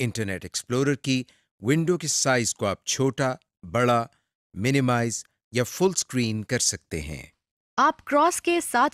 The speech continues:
Speaker 2: वाले बटन रिस्टोर को क्लिक करके स्क्रीन को रिस्टोर डाउन कर सकते हैं और इसी बटन को दोबारा क्लिक करके आप इसे मैक्सिमाइज कर सकते हैं।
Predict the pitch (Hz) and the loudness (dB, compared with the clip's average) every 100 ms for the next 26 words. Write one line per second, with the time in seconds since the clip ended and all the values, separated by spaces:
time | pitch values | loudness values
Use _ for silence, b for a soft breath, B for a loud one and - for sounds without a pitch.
0 | - 302 302 214 269 233 175 147 151 _ | 0 0 0 0 0 0 -2 -4 -10 _
1 | _ 175 262 320 - 311 311 - 311 - | _ -4 -2 -2 0 0 0 2 2 2
2 | 277 339 - 180 151 165 165 285 _ _ | -2 -2 -2 -4 -4 -4 -4 -6 _ _
3 | _ - - 254 302 330 - 330 311 240 | _ -10 -6 -2 0 0 2 2 2 2
4 | 247 - 208 185 147 180 262 277 285 - | -2 -2 -2 -2 -2 0 0 0 -2 -2
5 | 277 - 277 285 320 _ _ _ _ - | -6 -2 0 2 -2 _ _ _ _ -2
6 | 226 226 - 330 - 370 262 285 320 311 | 2 2 0 -4 -2 0 0 0 0 0
7 | 320 311 190 151 175 320 370 226 190 180 | 0 0 -2 0 0 2 0 -2 -2 -2
8 | 170 - 180 320 _ _ - 196 214 - | -2 -2 -4 -4 _ _ 0 2 2 0
9 | 196 - 208 339 - 339 403 320 240 175 | -6 -4 -4 -4 0 0 0 0 2 0
10 | - 180 160 165 - 170 165 | -2 -4 -4 -8 -6 -4 -4